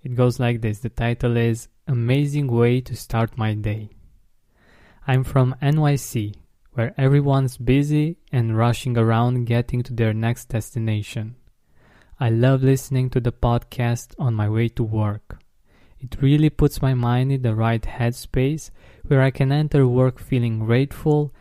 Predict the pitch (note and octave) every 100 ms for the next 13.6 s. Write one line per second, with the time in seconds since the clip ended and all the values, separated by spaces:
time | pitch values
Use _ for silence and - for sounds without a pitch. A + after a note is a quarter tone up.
0 | - - A#2+ A#2 A2 B2 C#3+ D3+ - A#2
1 | A#2+ A#2 - A#2+ A2+ G#2+ A2 A#2 B2 C3
2 | - - - B2+ B2 - - A#2+ A#2 A#2
3 | A2 G#2+ A2 G#2+ - A2 G#2 - - -
4 | _ _ _ _ _ - A#2 C3 C#3+ C#3+
5 | D#3 D#3 G3 C#3+ A2 A2+ B2 B2 A#2+ A2+
6 | A#2 B2+ B2 B2+ B2 A#2+ A2 G#2+ G#2+ -
7 | _ _ _ _ _ _ - - C3+ C#3+
8 | - D#3 - B2+ A#2 A#2 - A2+ - C#3+
9 | - D#3 D#3 C#3+ B2 B2 B2 B2 B2 B2+
10 | - - A#2 A#2+ - A#2 A2 A#2+ B2+ C3
11 | C3+ C#3 C#3+ D#3 A#2 A2 A#2 B2+ C3+ -
12 | B2 - B2 A#2 - A2 G#2+ - A2 -
13 | - A2+ G#2 G#2+ G#2+ A2